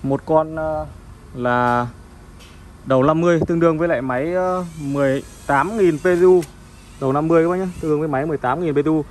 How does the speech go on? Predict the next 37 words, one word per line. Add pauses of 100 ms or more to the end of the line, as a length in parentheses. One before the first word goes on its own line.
(380)
Chạy
phòng
hai
mươi
lăm
đến
ba
mươi
mét
vuông
là
quá
đẹp
các
bác
nhé. (760)
Phòng
hai
mươi
lăm,
ba
mươi
mét
vuông, (140)
trần
cao,
ờ, (140)
ba
mét
rưỡi. (540)
Quá
đẹp
luôn. (1700)
Đấy,
con
này
là